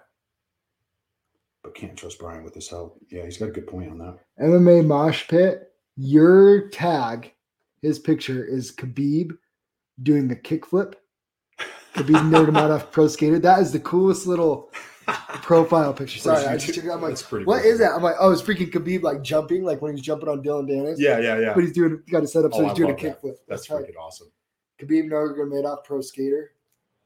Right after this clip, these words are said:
Speaker 1: So we're go-, both going Barberena on this one.
Speaker 2: Yeah, but not betting it.
Speaker 1: I'm not betting. I'm staying far away.
Speaker 2: Not loving it.
Speaker 1: This is another one I might stay away from. Uh, in the flyweight division, Zahagas Zumagulov against Manel Kape. Uh,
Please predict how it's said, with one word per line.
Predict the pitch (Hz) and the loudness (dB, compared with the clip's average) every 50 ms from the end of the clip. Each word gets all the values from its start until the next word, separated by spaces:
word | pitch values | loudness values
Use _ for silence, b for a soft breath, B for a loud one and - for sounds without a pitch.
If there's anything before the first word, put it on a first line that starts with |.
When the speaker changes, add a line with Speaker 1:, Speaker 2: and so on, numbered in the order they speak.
| _ _ | _ _
Speaker 1:
So | - - 139 135 | -12 -8 -6 -4
we're | 143 143 | -2 -2
go-, | 160 151 - - _ _ | -2 -4 -6 -10 _ _
both | 123 143 143 143 | -6 -4 -4 -4
going | 143 131 117 117 | -4 -6 -4 -4
Barberena | 113 104 101 98 98 95 90 | -4 -4 -6 -8 -10 -12 -14
on | 82 80 78 | -16 -18 -20
this | 76 - - | -20 -20 -20
one. | _ - _ _ _ _ - | _ -20 _ _ _ _ -6
Speaker 2:
Yeah, | 143 160 180 180 175 170 165 156 | 0 0 2 2 2 0 0 -2
but | 147 143 139 135 135 127 127 131 | -4 -6 -6 -6 -8 -12 -12 -8
not | 131 147 131 131 131 | -4 -2 -2 -2 -2
betting | 147 151 156 156 143 131 127 | -4 -6 -4 -6 -6 -10 -10
it. | 131 131 | -10 -8
Speaker 1:
I'm | 107 117 | -8 -6
not | 113 101 98 | -6 -6 -6
betting. | 98 90 87 - - | -8 -12 -14 -14 -18
I'm | - | -20
staying | - - 104 90 80 | -18 -16 -16 -18 -18
far | - 87 80 80 | -18 -20 -20 -20
away. | - _ - | -20 _ -10
Speaker 2:
Not | 147 156 160 - 151 | -6 -6 -6 -4 -2
loving | 151 151 151 147 131 131 131 | -2 -2 -2 -4 -8 -8 -10
it. | 135 135 - | -10 -10 -12
Speaker 1:
This | 147 143 - | -12 -12 -10
is | 208 | -8
another | 226 170 135 156 202 | -8 -6 -6 -6 -6
one | 196 139 107 | -6 -6 -8
I | 98 | -8
might | 95 98 95 - | -10 -12 -12 -14
stay | - - 101 95 | -12 -14 -14 -16
away | 92 95 92 | -16 -18 -18
from. | - - 95 92 92 _ - | -18 -20 -20 -20 -20 _ -14
Uh, | 107 104 101 101 98 95 95 - _ _ _ | -12 -8 -8 -8 -8 -8 -10 -12 _ _ _
in | 110 113 113 110 | -12 -10 -8 -8
the | 107 113 113 110 101 | -6 -6 -6 -6 -8
flyweight | - - 123 123 127 117 - 107 - | -6 -4 0 0 2 2 0 0 -2
division, | 107 95 104 101 101 101 92 95 - - _ _ _ _ _ _ _ _ _ _ _ _ _ | -4 -6 -6 -6 -6 -8 -10 -12 -14 -16 _ _ _ _ _ _ _ _ _ _ _ _ _
Zahagas | - - - - 123 113 127 139 143 143 151 147 135 - - 104 104 123 | -20 -16 -10 -6 -4 -2 0 2 2 2 2 0 0 -2 -4 -10 -6 -6
Zumagulov | 139 139 131 120 107 135 151 156 156 151 151 151 147 - - | -4 -4 -4 -4 -4 -4 -2 0 0 0 0 -2 -4 -6 -10
against | 113 123 127 113 110 - 101 | -10 -10 -10 -10 -10 -10 -10
Manel | 104 110 110 123 127 117 - | -10 -8 -6 -6 -6 -8 -8
Kape. | - - 139 143 151 151 - _ _ _ _ _ _ _ _ _ _ - | -8 -6 -4 -4 -4 -6 -8 _ _ _ _ _ _ _ _ _ _ -10
Uh, | 110 107 104 104 104 104 104 101 101 101 98 98 | -8 -8 -6 -6 -6 -8 -8 -10 -10 -10 -12 -14